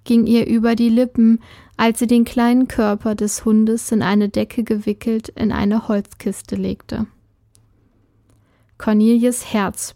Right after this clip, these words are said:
bäumte sich merkwürdig auf, und das Eisgefängnis knackte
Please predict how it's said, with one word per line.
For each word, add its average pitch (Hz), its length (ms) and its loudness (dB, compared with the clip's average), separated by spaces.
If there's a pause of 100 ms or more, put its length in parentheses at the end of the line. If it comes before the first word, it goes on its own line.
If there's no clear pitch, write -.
bäumte 226 340 2
sich 226 300 -4
merkwürdig 208 640 -2
auf, 220 460 -2 (520)
und 233 160 4
das - 220 -2
Eisgefängnis 233 1000 2
knackte 247 680 2